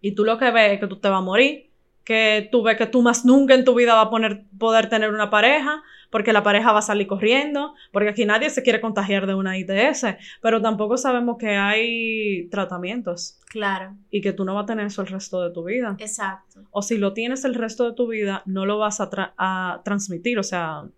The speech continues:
Speaker 1: tú no se lo vas a pegar a nadie.
Speaker 2: Claro.
Speaker 1: Así que es muy duro, pero, señores, edúquense. O sea, si usted tiene algún problema,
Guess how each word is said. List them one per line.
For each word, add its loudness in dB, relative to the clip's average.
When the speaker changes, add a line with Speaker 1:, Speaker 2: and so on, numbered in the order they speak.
Speaker 1:
tú -4
no -2
se -4
lo 2
vas 0
a -12
pegar -4
a -4
nadie. -4
Speaker 2:
Claro. -16
Speaker 1:
Así -12
que -4
es 2
muy -2
duro, -6
pero, 0
señores, -4
edúquense. -6
O -18
sea, -8
si -8
usted 0
tiene 0
algún 0
problema, 2